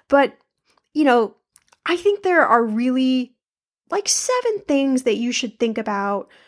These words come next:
when you're buying a home to figure out, is your home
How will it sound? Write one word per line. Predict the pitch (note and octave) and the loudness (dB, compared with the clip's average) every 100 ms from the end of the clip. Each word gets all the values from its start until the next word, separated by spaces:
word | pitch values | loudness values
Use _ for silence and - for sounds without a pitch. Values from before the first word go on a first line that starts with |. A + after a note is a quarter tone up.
| _ _ _ _ _ _ - | _ _ _ _ _ _ -14
when | A#3 A3 C4 B3+ C4 | -4 2 4 4 2
you're | A3+ A3+ G#3+ | 2 0 0
buying | A3+ A3 G#3+ G#3 | 0 0 -2 -4
a | |
home | F#3 G#3+ F3+ E3+ F#3 - _ - | -8 -10 -10 -12 -16 -20 _ -8
to | C#4+ | -6
figure | - F4+ F4+ F#4 | -2 0 2 0
out, | - A#3 A3 G#3+ - _ _ _ _ | 0 0 0 0 -6 _ _ _ _
is | C#4+ D4 C#4+ | 0 2 2
your | E4 D#4 | 2 0
home | - C4 C4 B3+ A3 A3 | 0 0 2 2 0 -4